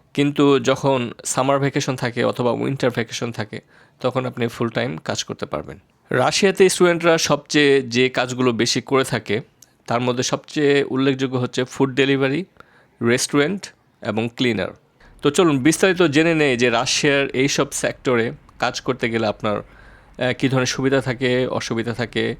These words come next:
আর বেতন কেমন হয়, স্টুডেন্টরা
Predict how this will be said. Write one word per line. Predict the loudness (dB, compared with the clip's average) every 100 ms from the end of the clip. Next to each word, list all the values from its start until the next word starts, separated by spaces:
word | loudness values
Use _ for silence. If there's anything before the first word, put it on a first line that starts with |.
| -14 -20 -20 -18 -4
আর | -2 0
বেতন | -2 -2 0 -2
কেমন | -2 -2 -2
হয়, | -4 -6 -6 -12 -14 -10
স্টুডেন্টরা | -4 -2 0 0 -2 -2 -2 -2